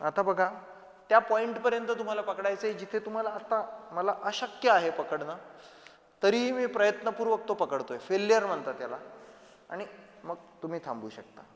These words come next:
तुम्हाला जाणवेल, अ, याला शक्यतो मला इथे आता सापडत नाही, पण हाताला, अ, तुमच्या ते हँड ग्रिपसाठी जे मिळतात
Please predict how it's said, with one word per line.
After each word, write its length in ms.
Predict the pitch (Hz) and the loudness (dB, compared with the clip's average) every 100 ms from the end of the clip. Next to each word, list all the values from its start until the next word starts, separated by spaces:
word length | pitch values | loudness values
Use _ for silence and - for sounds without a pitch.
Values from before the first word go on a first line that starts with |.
| _ _ _ _ _ _ _ _ _ _ _ _ _ _ - _ _ _ | _ _ _ _ _ _ _ _ _ _ _ _ _ _ -20 _ _ _
तुम्हाला 260 | 147 156 170 | -6 -2 0
जाणवेल, 520 | 165 160 170 156 156 - - - - - - _ _ _ _ _ _ _ | 2 0 0 -2 -2 -8 -16 -20 -20 -20 -20 _ _ _ _ _ _ _
अ, 40 | 139 139 139 139 - - - | -8 -6 -4 -4 -8 -12 -10
याला 200 | 156 175 196 | -6 -6 -6
शक्यतो 580 | 185 - 202 190 196 180 | -10 -10 -10 -6 -8 -8
मला 200 | 160 170 | -8 -8
इथे 200 | 185 185 | -8 -6
आता 180 | 175 175 | -8 -8
सापडत 460 | 170 156 165 170 185 | -10 -10 -8 -10 -8
नाही, 120 | 170 | -10
पण 220 | 170 175 170 - - - _ _ - | -8 -10 -14 -20 -20 -20 _ _ -14
हाताला, 800 | 135 156 160 165 165 165 - - - - - - 165 - _ _ _ _ _ _ | -8 -2 0 0 0 0 -4 -10 -14 -20 -20 -20 -20 -20 _ _ _ _ _ _
अ, 80 | - 139 139 139 135 - | -12 -8 -6 -4 -6 -8
तुमच्या 260 | 139 139 | -8 -6
ते 280 | 143 151 - - | -4 -4 -4 -8
हँड 300 | 139 143 156 | -6 -4 -6
ग्रिपसाठी 680 | 151 151 151 - 143 135 | -6 -6 -6 -6 -6 -6
जे 120 | 143 147 | -6 -6
मिळतात 380 | 143 131 120 | -6 -6 -6